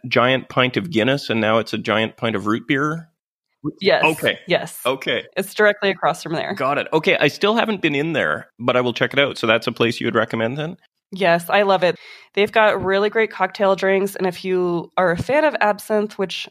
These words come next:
Speaker 2: I am not,
Speaker 1: <laughs>
Speaker 2: they always have some absinthe on a drip system.
Speaker 1: Yes.
Speaker 2: And that's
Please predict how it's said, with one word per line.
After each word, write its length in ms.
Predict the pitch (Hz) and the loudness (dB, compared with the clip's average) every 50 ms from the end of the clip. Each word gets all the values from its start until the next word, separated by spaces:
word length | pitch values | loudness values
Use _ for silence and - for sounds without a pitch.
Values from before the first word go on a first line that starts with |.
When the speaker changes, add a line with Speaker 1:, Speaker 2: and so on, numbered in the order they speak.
| _ | _
Speaker 2:
I 100 | 180 180 | 2 2
am 220 | 185 185 190 202 190 | 4 4 4 2 2
not, 340 | 175 160 156 160 165 - 190 | 2 2 2 2 2 2 2
Speaker 1:
<laughs> 560 | 180 143 139 135 - - - - - - - | 2 2 0 -2 -4 -10 -20 -20 -20 -8 -2
Speaker 2:
they 100 | 190 185 | 0 2
always 220 | 190 202 208 208 - | 4 2 2 0 0
have 180 | 220 196 196 | -2 -2 -2
some 200 | - - 185 175 | -2 -2 -2 0
absinthe 520 | - 165 170 - - - - - 175 175 185 | 0 0 0 -2 -4 -8 -8 -6 -4 -2 0
on 180 | 170 165 165 | 0 2 2
a 340 | 160 156 156 151 151 147 - - | 2 2 0 0 -2 -4 -6 -6
drip 220 | - - 214 208 - | -4 -2 -2 -2 -2
system. 460 | - 254 254 - - 277 277 277 - | -6 -10 -8 -4 -2 -2 0 0 0
Speaker 1:
Yes. 280 | - 95 104 135 - - _ _ _ _ _ | 0 0 0 0 -2 -8 _ _ _ _ _
Speaker 2:
And 300 | - 190 180 170 170 170 170 | 0 2 2 2 2 2 2
that's 340 | 180 175 175 175 - - | 2 0 0 -4 -14 -20